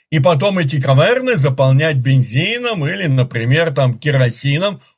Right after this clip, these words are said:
Очень хорошо получается, надёжное хранилище. Тем более не имеет, нету скачков температуры,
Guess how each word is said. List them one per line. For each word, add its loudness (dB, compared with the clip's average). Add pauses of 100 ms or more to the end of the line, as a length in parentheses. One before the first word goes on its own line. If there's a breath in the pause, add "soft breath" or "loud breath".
Очень 2
хорошо -2
получается, -4
надёжное -2 (220 loud breath)
хранилище. 0 (460 soft breath)
Тем 0
более 2
не -4
имеет, -4
нету -4
скачков -2
температуры, -2